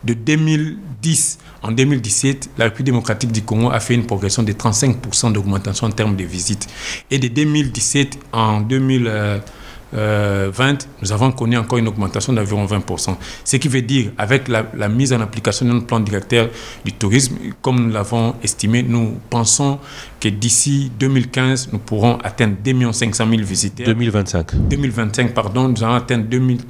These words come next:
Speaker 1: un million cinq, deux millions cinq cents mille visiteurs. Et d'ici deux mille trente, nous voulons atteindre dix millions de visiteurs.
Speaker 2: Qu'est-ce qui va se passer d'ici là ? Le, la R D C aujourd'hui est au cent trente-sixième rang de l'indice compétitivité, voyage et tourisme mondial.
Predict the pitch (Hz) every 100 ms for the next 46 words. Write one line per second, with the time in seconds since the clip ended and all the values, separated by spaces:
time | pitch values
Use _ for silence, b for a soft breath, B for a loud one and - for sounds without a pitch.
0 | - 104 104 127 127 123 120 117 117 117
1 | 117 127 123 113 120 113 117 117 98 92
2 | 101 135 135 B B B - 127 117 -
3 | 110 123 123 107 - 120 117 - 104 107
4 | 113 113 117 98 104 127 117 110 101 92
5 | 87 90 - 104 113 - - 107 104 -
6 | 101 - 101 90 90 - 92 92 90 90
7 | 92 90 90 92 101 98 95 107 95 95
8 | 104 107 95 92 90 90 - - 143 -
9 | 120 - 123 113 110 101 123 120 101 101
10 | 107 123 120 - 101 110 - 98 107 95
11 | 92 127 95 101 113 98 87 113 107 113
12 | 98 85 82 69 71